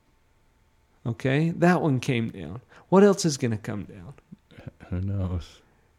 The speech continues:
Speaker 1: It just depends on what people are gonna commit themselves to and then apply themselves diligently to make it happen. There's something else, though, that I wanted to point out.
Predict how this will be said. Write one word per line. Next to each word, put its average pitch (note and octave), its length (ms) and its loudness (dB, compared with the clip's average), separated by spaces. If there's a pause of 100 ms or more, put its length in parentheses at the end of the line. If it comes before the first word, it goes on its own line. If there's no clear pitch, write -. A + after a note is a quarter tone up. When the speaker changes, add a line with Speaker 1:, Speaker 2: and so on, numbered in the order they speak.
(200)
Speaker 1:
It D#3+ 120 6
just D#3+ 220 2
depends E3 400 4
on C#3+ 160 4
what E3+ 200 6
people F3+ 260 6
are D#3 80 6
gonna D#3+ 240 4
commit D#3 380 0
themselves D3+ 580 -2
to D#3+ 480 8 (460)
and D#3+ 120 4
then D#3+ 120 6
apply F3+ 380 2
themselves D3 500 2
diligently C#3+ 600 0
to C3+ 80 0
make C3 240 -2
it F#2 120 -6
happen. A#2+ 480 -4 (680)
There's F3+ 180 6
something B3 340 4
else, G3 260 4
though, D#3 160 8
that C#3 260 2
I D3+ 120 0
wanted D#3 300 2
to B2 60 -8
point C3 320 -2
out. G#2 240 -2